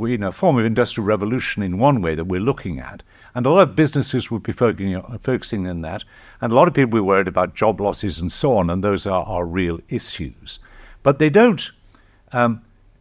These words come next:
it, it's a long way from that to saying that they are replacing human beings as human beings. What do you think human beings can do now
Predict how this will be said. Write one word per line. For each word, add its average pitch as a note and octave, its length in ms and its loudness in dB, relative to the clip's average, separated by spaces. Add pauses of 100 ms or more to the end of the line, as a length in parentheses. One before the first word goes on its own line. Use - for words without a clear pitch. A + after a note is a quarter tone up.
it, C3+ 340 -12
it's C3+ 520 -6
a D3 60 0
long G3 200 4
way F3 120 4
from C3+ 200 0
that A#2 220 0
to A#2 100 -6
saying B2+ 300 0
that A#2 120 -4
they B2 80 0
are A#2+ 140 2
replacing A#2+ 760 -2 (120)
human A2+ 400 0
beings G#2+ 420 0
as A2 260 -6
human G2 300 -2
beings. G2 400 -4
What A3+ 300 0
do G3 100 -2
you G3 100 0
think D#3+ 320 -2
human C3 360 -2
beings A2 360 -2
can B2+ 340 -4
do A2 180 0
now G#2+ 760 -2